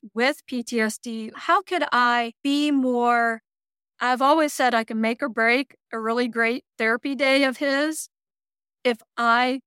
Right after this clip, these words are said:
don't know really how best to support his challenges with P T S D or suicidality, depression, anxiety. We don't know what we don't know. And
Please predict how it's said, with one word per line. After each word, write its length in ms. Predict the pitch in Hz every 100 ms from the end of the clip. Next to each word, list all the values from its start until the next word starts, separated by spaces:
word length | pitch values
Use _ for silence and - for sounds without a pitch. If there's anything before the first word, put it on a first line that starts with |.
| _ -
don't 300 | 240 233 -
know 440 | 233 226 226 220 - _ _ _ _
really 420 | 233 294 339 330 - _ _
how 320 | - 269 294
best 360 | 247 277 - -
to 80 |
support 580 | 247 262 - 262 277 -
his 240 | - 233 220
challenges 880 | 240 226 226 226 226 220 214 208 - _ _ _ _ _
with 360 | 202 247 254 -
P 180 | - 240
T 160 | -
S 200 | 226 208
D 340 | - 233 214 214
or 120 | 220
suicidality, 1080 | 220 - 247 240 - 226 220 214 214 208 214
depression, 520 | 208 208 240 233 240 226
anxiety. 680 | 220 214 214 214 208 208 - - - _
We 120 | 233
don't 220 | 240 254 269
know 140 | 254
what 180 | 247 -
we 120 | 233
don't 280 | 220 214 220
know. 340 | 226 214 202 - _ _ _ _
And 340 | 233 233 226